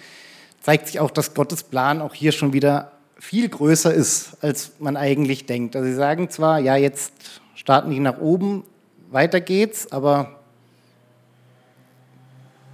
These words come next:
ja, geht jetzt mal zum Tagesgeschäft über, aber als Mensch ist das natürlich eine heftige Erscheinung, die da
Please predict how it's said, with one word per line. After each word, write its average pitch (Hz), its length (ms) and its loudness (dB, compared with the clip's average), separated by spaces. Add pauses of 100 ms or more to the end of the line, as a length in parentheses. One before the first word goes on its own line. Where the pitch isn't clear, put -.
(160)
ja, 120 160 -4 (300)
geht 143 180 2
jetzt 147 140 -6
mal 135 160 2
zum 131 160 -4
Tagesgeschäft 175 800 -4
über, 170 380 2
aber 135 440 4
als - 200 -6
Mensch 151 300 2
ist 151 220 -6
das 147 160 -2
natürlich 131 680 0 (480)
eine 139 80 -2
heftige 135 640 4
Erscheinung, 143 580 0
die 123 160 -2
da 123 380 -2